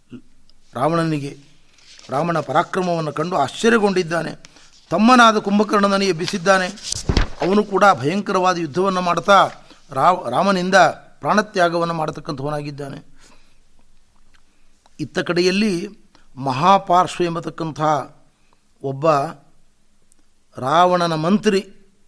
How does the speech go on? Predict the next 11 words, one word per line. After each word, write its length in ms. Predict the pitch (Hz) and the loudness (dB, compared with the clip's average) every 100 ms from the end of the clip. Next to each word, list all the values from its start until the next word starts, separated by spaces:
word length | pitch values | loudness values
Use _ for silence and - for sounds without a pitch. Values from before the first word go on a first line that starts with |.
| _ - | _ -10
ಅವನು 180 | 139 147 | -6 -4
ಹೇಳ್ತಾ 360 | 131 147 156 151 | -6 -8 -4 -4
ಇದ್ದಾನೆ, 640 | 135 143 139 135 - _ _ _ _ _ _ _ _ _ _ | -4 -8 -10 -12 -18 _ _ _ _ _ _ _ _ _ _
"ರಾವಣ, 400 | 123 123 160 175 156 139 214 - _ _ _ _ _ _ _ _ _ 156 | -8 -6 -4 -2 -4 -6 -10 -14 _ _ _ _ _ _ _ _ _ -10
ನಿನಗೊಂದು 500 | 156 180 202 202 190 | -6 -2 -2 -2 -4
ಸಲಹೆ 280 | 139 180 | -4 -4
ಕೊಡ್ತೇನೆ 440 | 220 170 143 151 139 | -4 -6 -6 -6 -6
ನಾನು." 520 | 131 117 110 120 _ _ _ _ _ _ _ _ _ _ _ _ | -8 -10 -12 -16 _ _ _ _ _ _ _ _ _ _ _ _
"ಏನದು 320 | 175 220 156 131 | -4 -4 -4 -8
ಸಲಹೆ?" 640 | 135 123 113 101 _ _ _ _ _ _ _ _ - | -8 -8 -10 -14 _ _ _ _ _ _ _ _ -14
ಏನಿಲ್ಲ, 400 | 135 175 160 151 | -10 -8 -8 -6